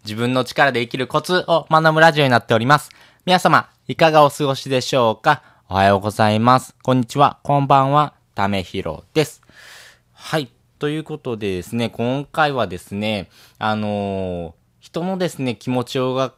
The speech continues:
動かす時にはですね、説得とかですね、えー、論理的な思考ではなくて、感情とか、やっぱ思い込みっていうところがですね、人を動かすことが分かってます。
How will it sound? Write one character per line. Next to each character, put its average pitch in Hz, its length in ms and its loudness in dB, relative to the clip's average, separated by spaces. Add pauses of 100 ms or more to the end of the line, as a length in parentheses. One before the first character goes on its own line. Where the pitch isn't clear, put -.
動 131 220 -4
か 131 160 -2
す 123 320 -6 (340)
時 147 280 -6
に 123 100 -4
は 95 80 -4
で 85 80 -8
す - 140 -20
ね、 98 120 -10
説 110 380 -8
得 135 460 -8 (160)
と 135 100 -10
か - 140 -10
で 92 80 -10
す - 160 -14
ね、 110 220 -6 (240)
え 101 160 -4
ー、 - 20 -6
論 110 220 -2
理 120 120 -6
的 135 220 -10
な 123 120 -6
思 - 180 -14
考 92 340 -6 (160)
で 135 140 -4
は 160 160 -6
な 160 180 -6
く 123 160 -12
て、 123 500 -4 (460)
感 160 400 -4
情 170 180 -2
と 160 160 -14
か、 90 220 -10
や 90 40 -8
っ - 40 -14
ぱ 107 100 -6
思 147 320 -2
い 190 40 -2
込 185 180 -8
み 185 140 -2
っ 180 40 -18
て - 140 -10
い 120 40 -4
う 110 40 -6
と - 100 -20
こ - 140 -10
ろ 123 80 -8
が 123 100 -4
で 92 80 -14
す - 80 -20
ね、 101 60 -6
人 101 320 -4
を 104 40 -4
動 104 140 -8
か 113 160 -6
す 92 220 -10
こ 95 160 -12
と 92 120 -14
が 117 140 -4
分 95 180 -6
か 92 100 -6
っ 90 60 -10
て - 240 -16
ま 98 140 -6
す。 - 100 -12